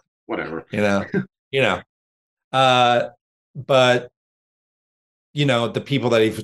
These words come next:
Speaker 2: he's worked with, Metallica, The Cult, who's one of my, I mean, I could have just sat in the studio all day with him talking about the time he was recording, you know, with The Cult, you know.
Speaker 1: Mm-hmm.
Speaker 2: Uh, his brother-in-law is Bob Rock. So he's, he sat in,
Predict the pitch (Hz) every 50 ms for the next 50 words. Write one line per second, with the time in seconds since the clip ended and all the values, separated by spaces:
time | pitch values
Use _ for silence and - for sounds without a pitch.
0 | _ - - - 123 113 101 101 104 107 104 - 113 104 98 - 101 101 92 -
1 | 120 113 113 110 107 - 117 107 104 - 101 104 - - 147 127 120 - - -
2 | - 117 107 98 98 104 104 104 101 98 98 101 101 101 113 113 117 110 110 113
3 | 127 - - 143 156 156 - 135 113 101 120 107 107 - - 143 127 123 123 -
4 | 131 113 107 - - 131 120 117 117 113 113 117 110 101 107 123 135 131 113 107
5 | 104 101 117 110 110 110 - 117 104 101 110 110 107 107 107 - - 120 110 -
6 | - 120 117 117 117 117 113 113 110 101 107 107 107 - 110 117 117 117 117 113
7 | 110 107 - _ _ _ _ _ _ _ - 117 113 110 110 113 110 107 - -
8 | 113 - - 143 160 127 - - _ _ _ _ - 101 110 120 120 - 123 143
9 | 143 139 _ _ _ _ _ _ _ _ _ - - 123 117 123 - - - -
10 | - - 143 127 123 123 117 113 110 104 87 117 113 110 107 107 113 117 123 120
11 | 104 90 - - - - 110 104 107 113 107 - - - - - 131 127 123 -
12 | - 143 127 123 120 - - 113 107 107 101 101 101 101 101 101 -